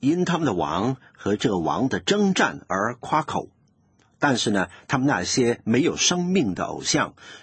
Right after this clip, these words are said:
绝对不是永生真神的对手。亚瑟在此分享了关于耶和华的四个基本真理。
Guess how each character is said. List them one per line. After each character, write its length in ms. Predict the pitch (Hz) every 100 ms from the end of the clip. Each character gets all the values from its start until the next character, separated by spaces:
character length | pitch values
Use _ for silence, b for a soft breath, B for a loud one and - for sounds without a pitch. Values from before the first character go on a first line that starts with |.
| B
绝 380 | - 95 92 135
对 180 | 175 95
不 160 | -
是 220 | 104 113 92
永 340 | 120 85 76
生 300 | - 151 147 -
真 260 | 160 160
神 160 | 147 101
的 80 | 98
对 180 | 139 90
手。 280 | - 65 _ _ _ _ _ _ - B B B B B B
亚 160 | - 190
瑟 320 | - 196 104
在 220 | - 175
此 380 | - - 71 90
分 280 | - 202 214
享 200 | - 82
了 80 | 92
关 180 | 139 131
于 100 | 101
耶 140 | 156
和 160 | 160 131
华 220 | - 90
的 100 | 87
四 320 | - - 190
个 100 | 190
基 240 | 185 196
本 240 | 190 73 -
真 220 | - 143
理。 140 | 113